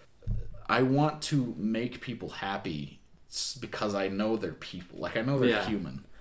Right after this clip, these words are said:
Speaker 2: Mm-hmm.
Speaker 1: And, and it's beyond that. Like, like I was saying with Klaus, it's like, I want to be able to give a gift that someone can look down and say, like, "Wow, Dallin, like, made this for me or, or picked this out for me, and, like,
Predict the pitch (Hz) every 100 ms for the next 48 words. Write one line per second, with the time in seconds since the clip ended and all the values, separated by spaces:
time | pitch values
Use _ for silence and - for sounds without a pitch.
0 | - - 110 101 104 95 127 139 135 131
1 | 147 143 - 127 143 175 180 170 101 101
2 | 113 110 - - - - 131 156 143 -
3 | 135 117 - 101 - - - 95 95 117
4 | 123 135 - 104 107 98 80 95 92 80
5 | 82 87 - - - - - - - -
6 | 104 101 - 107 113 110 110 104 95 92
7 | - 92 92 92 90 - 92 87 80 78
8 | - 76 90 69 78 - - - - -
9 | 104 120 131 123 87 78 - - - -
10 | - - 90 98 117 127 123 - 131 131
11 | 123 87 87 - 90 - 117 - 110 107
12 | 110 120 - 123 117 120 120 - 90 87
13 | 87